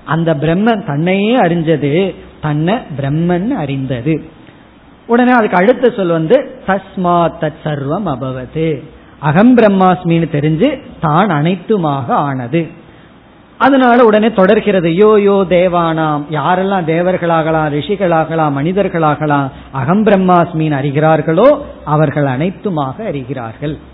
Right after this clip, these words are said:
இதனுடைய ஒரிஜினல் பியூட்டி தெரிஞ்சுக்கணும்னா உபனிஷத் மு-, ஒரிஜினல் உபனிஷத்துக்குள்ள போய் தான் நம்ம கேட்கணும். அப்பதான் இதனுடைய முழு அழகை நம்ம உணரலாம். இங்க ரெண்டு ஸ்லோகத்துல சுருக்கமா சொல்லி இருக்கின்றார்.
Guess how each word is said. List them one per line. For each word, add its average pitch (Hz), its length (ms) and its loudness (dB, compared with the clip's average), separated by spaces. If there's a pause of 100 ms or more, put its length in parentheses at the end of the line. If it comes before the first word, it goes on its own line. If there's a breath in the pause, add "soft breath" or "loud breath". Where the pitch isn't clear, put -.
(420 loud breath)
இதனுடைய 170 360 4
ஒரிஜினல் 208 440 4
பியூட்டி 185 300 2
தெரிஞ்சுக்கணும்னா 170 640 -2
உபனிஷத் 170 460 -4
மு-, 143 200 -4
ஒரிஜினல் 175 440 -2
உபனிஷத்துக்குள்ள 151 600 -4
போய் 170 240 0
தான் 220 160 -4
நம்ம 147 260 -2
கேட்கணும். 147 440 -6 (240)
அப்பதான் 160 320 -2
இதனுடைய 165 340 0
முழு 180 300 2
அழகை 156 300 -2
நம்ம 139 220 -4
உணரலாம். 151 480 -4 (260 loud breath)
இங்க 143 180 -6
ரெண்டு 185 300 0
ஸ்லோகத்துல 185 480 -2
சுருக்கமா 180 460 -4
சொல்லி 160 220 -4
இருக்கின்றார். 139 560 -4